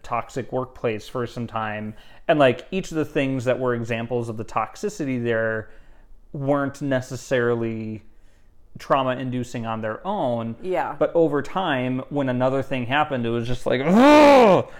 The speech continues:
Speaker 2: Yeah.
Speaker 1: And so that's kind of how little T trauma can kind of develop.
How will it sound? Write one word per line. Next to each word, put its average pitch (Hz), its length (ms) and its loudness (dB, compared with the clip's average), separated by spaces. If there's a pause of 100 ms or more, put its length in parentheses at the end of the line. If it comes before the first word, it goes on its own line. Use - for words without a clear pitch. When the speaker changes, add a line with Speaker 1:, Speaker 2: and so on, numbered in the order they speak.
(120)
Speaker 2:
Yeah. 170 260 2
Speaker 1:
And 151 180 4
so 135 760 6
that's 151 720 -4
kind 147 220 -2
of 123 60 -2
how 117 260 2
little 127 540 -2
T 117 600 -4
trauma 113 480 -2
can 113 220 -10
kind 117 180 -6
of 110 140 -8
develop. 113 640 0